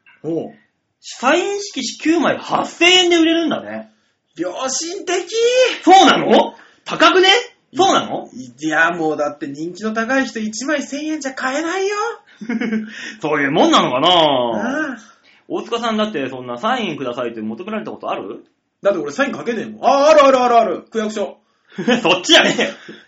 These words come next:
Speaker 2: そのサインじゃねえ。だったら俺だってお前佐川でもある。
Speaker 1: あ、
Speaker 2: 山
Speaker 1: そうそう、佐川。
Speaker 2: でもあるわ。
Speaker 1: 今日も来たよ、佐川。
Speaker 2: <laughs>
Speaker 1: 佐川がさ、サインくれ、サインくれって来んだよ。
Speaker 2: いや、今日はプライベートなんでいいんです、いいんです。いや、そんなこと言わずに、ください、ください。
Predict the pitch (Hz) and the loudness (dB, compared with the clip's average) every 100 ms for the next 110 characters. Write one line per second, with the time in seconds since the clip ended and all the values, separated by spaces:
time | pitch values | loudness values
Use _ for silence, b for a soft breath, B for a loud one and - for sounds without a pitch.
0 | _ 143 269 311 339 320 180 165 - 277 | _ -2 0 4 6 6 4 4 4 4
1 | 285 196 240 208 160 - 233 226 165 143 | 4 4 0 0 -2 0 2 2 2 0
2 | 143 - - 190 190 220 220 214 - 220 | 0 -4 0 4 6 4 2 -4 -2 2
3 | 180 196 185 139 165 120 - _ 330 302 | 4 2 0 0 0 -2 -6 _ 4 4
4 | 196 - 131 131 196 170 226 220 226 233 | 2 -4 -6 -2 0 2 2 0 0 -2
5 | 226 220 - - 220 233 240 226 226 220 | -2 -10 -12 0 4 6 8 8 8 4
6 | 226 220 220 285 294 403 349 349 349 392 | 2 -4 -2 -2 0 -2 -2 -2 0 2
7 | 427 381 381 - - 523 605 605 554 494 | 2 2 0 -4 2 4 4 2 -2 0
8 | 453 415 - - 285 294 381 349 - 320 | 0 -2 -4 0 0 4 6 6 6 4
9 | 349 370 311 285 330 311 285 294 - 302 | 4 2 2 2 2 2 0 -2 4 6
10 | 320 349 381 370 330 320 311 - - 349 | 6 4 4 2 2 4 4 2 2 4
11 | 415 311 311 320 - | 6 4 4 2 -2